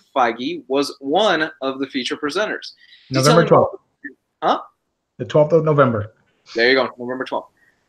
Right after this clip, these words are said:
Speaker 2: Yeah.
Speaker 1: De-, detailing Marvel's plans on the service, including the catalog of the full slate of films and original M C U programming, like the live action,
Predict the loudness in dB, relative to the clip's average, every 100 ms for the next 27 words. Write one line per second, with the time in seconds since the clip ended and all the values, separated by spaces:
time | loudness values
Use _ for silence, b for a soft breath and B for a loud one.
0 | _ -20 -12 -10 -10 -8 -4 0 2 0
1 | 0 0 0 0 -4 -4 -2 -2 -4 -6
2 | -4 0 2 2 -4 -8 -2 -2 -2 -4
3 | -6 0 2 2 4 4 2 -2 -8 -4
4 | -2 -4 -6 -2 0 -2 -2 0 0 -2
5 | -8 -6 -6 -4 -6 -10 -16 _ _ _
6 | -2 0 0 0 2 2 0 -4 -4 -6
7 | -6 -8 -4 -4 -4 -6 -10 _ -6 -4
8 | 2 4 4 4 2 0 -6 -10